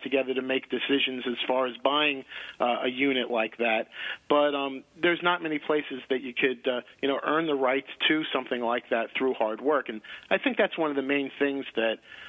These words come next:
um, I've learned is that with hard work,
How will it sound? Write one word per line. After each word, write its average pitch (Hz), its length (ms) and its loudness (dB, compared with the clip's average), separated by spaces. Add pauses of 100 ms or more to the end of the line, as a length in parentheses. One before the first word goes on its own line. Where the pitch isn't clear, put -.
(160)
um, 110 400 0
I've 143 260 2
learned 104 340 -6
is 113 160 0 (220)
that 120 260 0
with 120 120 0
hard 160 420 2 (120)
work, 135 400 0